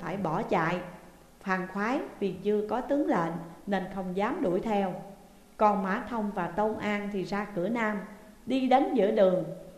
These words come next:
Tôn An mới nói với Mã Thông: "Hàn Tín nó lắm quỷ kế, tôi e đại vương làm mưu, chúng ta không khéo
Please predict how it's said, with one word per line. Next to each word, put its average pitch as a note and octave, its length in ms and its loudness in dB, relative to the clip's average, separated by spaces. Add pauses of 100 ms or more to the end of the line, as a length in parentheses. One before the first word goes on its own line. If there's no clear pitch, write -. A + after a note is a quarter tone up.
(140)
Tôn G3+ 280 4
An F#3 400 -4
mới G#3+ 140 0
nói C4 280 2
với C4+ 180 2
Mã G3+ 300 2
Thông: G3 220 -2 (680)
"Hàn G3 200 -4 (160)
Tín A#3+ 200 2
nó C#4 100 2
lắm B3 320 0
quỷ G3 220 4
kế, B3+ 340 2 (280)
tôi B3+ 240 4
e G#3 240 -2
đại D#3+ 240 -2
vương G#3+ 180 2
làm E3 280 0
mưu, A3 280 2 (380)
chúng B3 240 0
ta G3+ 160 -2 (140)
không F#3+ 200 -4
khéo B3 200 0